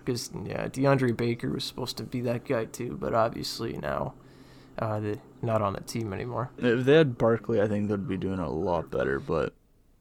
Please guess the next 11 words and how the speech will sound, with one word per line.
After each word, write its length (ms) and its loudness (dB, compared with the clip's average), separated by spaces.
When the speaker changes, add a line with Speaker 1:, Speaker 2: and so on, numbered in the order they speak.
Speaker 2:
he, 640 0
he 160 2
tore 220 8
his 80 6
A 160 6
C 240 4
L 220 6
in, 120 2
what, 240 0
week 200 0
two, 340 -2